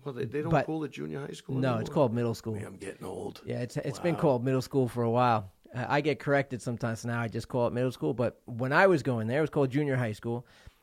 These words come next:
Speaker 2: and that's when we would start wrestling. By the time I did six years of wrestling and I went into basic training,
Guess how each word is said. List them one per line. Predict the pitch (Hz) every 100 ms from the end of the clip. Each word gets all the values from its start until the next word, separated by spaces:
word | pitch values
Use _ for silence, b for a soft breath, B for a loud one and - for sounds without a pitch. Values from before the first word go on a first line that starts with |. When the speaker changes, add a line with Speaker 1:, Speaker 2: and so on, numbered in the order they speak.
| b -
Speaker 2:
and | 123 120 117
that's | 117 131
when | 131
we | 127
would | 123
start | - 123 110
wrestling. | 123 131 120 110 107 b b b _ _ _ _ - 123 - 123 -
By | 135 131
the |
time | 127 196 214
I | 220
did | 156 131
six | - - 190 -
years | 156 156 120
of | 113 104
wrestling | 135 - 98 95 - 127 _ _ _ _
and | 120 123
I | 131
went | 135
into | 131 123
basic | 101 117 120 113
training, | - 123 147 180